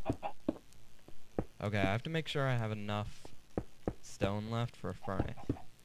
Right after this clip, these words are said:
so I don't end up dead. 'Cause I would, ah, I splashed in the pool. I didn't wanna get wet.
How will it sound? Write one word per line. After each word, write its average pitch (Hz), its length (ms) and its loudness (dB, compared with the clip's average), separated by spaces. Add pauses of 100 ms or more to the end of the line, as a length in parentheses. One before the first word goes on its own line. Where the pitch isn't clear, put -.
(260)
so - 80 2
I 90 40 2
don't 92 180 2
end 90 140 6
up - 160 0
dead. - 260 2 (580)
'Cause - 220 -6
I 123 80 8
would, 135 100 6
ah, 151 280 8
I 95 40 4
splashed 143 400 2
in 147 60 -2
the 139 60 2
pool. 127 360 6 (440)
I 139 100 6
didn't 185 160 8
wanna 196 180 8
get 147 140 10
wet. 107 300 4